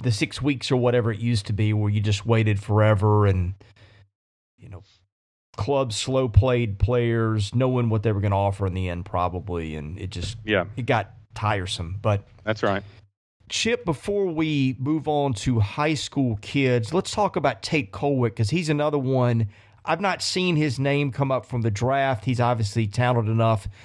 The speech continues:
Speaker 1: to get a minor league contract, but he's a kid that I think has a lot of potential to improve as a player next year and play a major role. And I would have to think, I'm not gonna say it's a formality that he'll come back, but having not heard much draft talk about him,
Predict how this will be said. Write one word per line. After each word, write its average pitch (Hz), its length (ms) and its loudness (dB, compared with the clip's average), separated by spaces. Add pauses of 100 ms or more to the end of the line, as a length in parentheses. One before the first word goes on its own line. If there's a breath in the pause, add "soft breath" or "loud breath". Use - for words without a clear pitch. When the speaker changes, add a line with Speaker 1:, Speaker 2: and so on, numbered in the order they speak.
(180 loud breath)
Speaker 1:
to - 80 -4
get 147 220 2
a - 20 4
minor 139 240 2
league 120 220 0
contract, 123 640 0
but 110 80 0
he's 131 240 2
a 120 40 -8
kid 127 360 0
that 117 120 4
I 113 60 2
think 117 460 -2 (880 soft breath)
has 160 240 -2
a 147 60 2
lot 143 240 0
of 117 80 -2
potential 123 560 0
to 123 320 0
improve 123 480 2
as 107 100 2
a 110 60 0
player 123 280 2
next 120 360 0
year 120 80 0
and 104 80 0
play 117 180 0
a 113 60 0
major 113 320 2
role. 107 500 0
And 98 220 2 (420 loud breath)
I 131 220 -2
would 135 180 0
have 123 300 0
to 131 80 -4
think, 127 320 0
I'm 143 80 0
not 135 140 0
gonna 113 80 -4
say 131 180 2
it's 107 120 -2
a 113 60 4
formality 123 800 0
that 139 180 0
he'll 139 100 0
come 139 280 -2
back, 143 400 0 (360 loud breath)
but 131 460 0
having 147 460 0
not 143 300 0
heard 139 340 0
much 123 240 0
draft 123 340 0
talk 120 280 0
about 113 260 4
him, 147 520 2